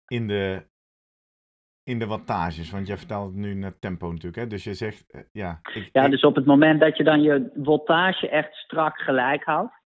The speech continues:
Speaker 1: Ja, dan moet je veel
Speaker 2: dat de
Speaker 1: langzamer gaan lopen.
Speaker 2: tempoverschillen
Speaker 1: Ja.
Speaker 2: daarbij veel groter zijn.
Speaker 1: Ja.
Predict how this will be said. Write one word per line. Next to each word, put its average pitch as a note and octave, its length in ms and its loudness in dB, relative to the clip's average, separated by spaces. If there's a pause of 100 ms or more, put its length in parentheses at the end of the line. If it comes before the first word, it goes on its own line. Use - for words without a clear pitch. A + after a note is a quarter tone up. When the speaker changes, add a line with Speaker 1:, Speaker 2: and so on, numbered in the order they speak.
(120)
Speaker 1:
Ja, A#2 300 -6 (460)
dan G2 160 -6
moet B2 200 -4
je A#2 80 -6
veel C3+ 200 -2
Speaker 2:
dat C3+ 80 4
de A#2+ 60 -2
Speaker 1:
langzamer D#3 480 4
gaan F3+ 160 4
lopen. F#3 80 6 (120)
Speaker 2:
tempoverschillen F3+ 800 -2
Speaker 1:
Ja. G#2 160 -8
Speaker 2:
daarbij D3+ 400 -2
veel D3+ 240 -2
groter D3 420 -6
zijn. A2+ 260 -12 (100)
Speaker 1:
Ja. F#2+ 220 -6